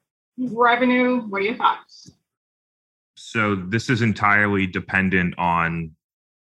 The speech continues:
Speaker 2: the business model of the people that own the podcast, right? And so for some companies, the podcast is a revenue stream. They wanna sell ads on it. Like,
Speaker 1: Mm-hmm.
Speaker 2: that's a,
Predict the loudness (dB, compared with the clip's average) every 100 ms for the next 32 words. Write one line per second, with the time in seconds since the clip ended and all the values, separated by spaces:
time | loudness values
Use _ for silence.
0 | _ _ -8 -2 -2 -2 -6 -4 -2 0
1 | 0 -2 -4 -6 -6 -4 -6 -4 -4 -4
2 | -4 -4 -2 -2 -4 -8 -8 -12 -16 -16
3 | _ _ _ 0 2 2 2 0 -2 0
4 | 0 2 0 -4 -8 _ _ _ _ _
5 | -4 -2 0 2 2 0 0 0 0 0
6 | -4 -12 _ _ _ _ _ _ _ _
7 | _ _ -6 0 0 2 -2 -2 -6 _
8 | _ -2 0 0 0 2 0 -2 -6 -2
9 | 0 0 0 0 0 -2 -2 0 0 0
10 | 0 -4 -10 -8 -8 -10 -18 _ _ _
11 | -4 -4 -2 -6 -6 -4 -4